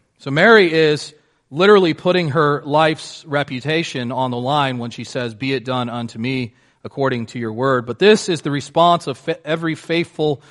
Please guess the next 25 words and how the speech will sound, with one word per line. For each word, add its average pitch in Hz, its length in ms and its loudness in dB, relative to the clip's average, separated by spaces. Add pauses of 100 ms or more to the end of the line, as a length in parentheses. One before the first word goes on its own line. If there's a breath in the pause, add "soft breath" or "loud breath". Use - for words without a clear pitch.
(160 soft breath)
obedient 147 560 -2
servant 151 340 2
of 123 120 -6
Christ, 175 400 6
is 131 120 -6
it 123 100 -8
not? 156 400 2 (3500)
It 135 80 -8
took 196 220 2
a 185 60 2
woman 185 340 2
with 147 160 -4
courage 147 720 4 (220)
to 151 180 -2
be 135 180 -4
faithful 143 380 -2
to 127 120 -8
him, 165 440 -2
especially 139 880 -2 (180)
in 143 160 -4
her 185 400 0 (160)
circumstance. 123 880 -6 (400)
But 131 160 -6
remember, 147 400 4
this 160 300 -2